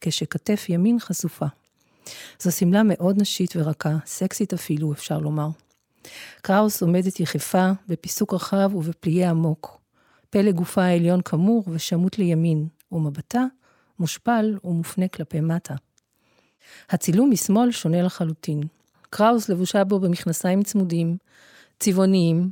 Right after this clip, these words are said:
וחולצה לבנה ללא שרוולים. ברכי הכפופות והאגן מושט קדימה בהתרסה.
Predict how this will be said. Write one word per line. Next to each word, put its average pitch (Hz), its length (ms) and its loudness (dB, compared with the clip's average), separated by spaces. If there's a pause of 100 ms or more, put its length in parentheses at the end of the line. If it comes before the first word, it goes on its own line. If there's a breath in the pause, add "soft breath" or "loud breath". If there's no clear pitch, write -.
(160)
וחולצה 180 520 0
לבנה 190 440 2
ללא 170 240 0
שרוולים. 160 760 -6 (640 soft breath)
ברכי 185 240 0
הכפופות 190 600 0
והאגן 175 480 2
מושט 185 380 0
קדימה 190 360 0
בהתרסה. 170 600 -2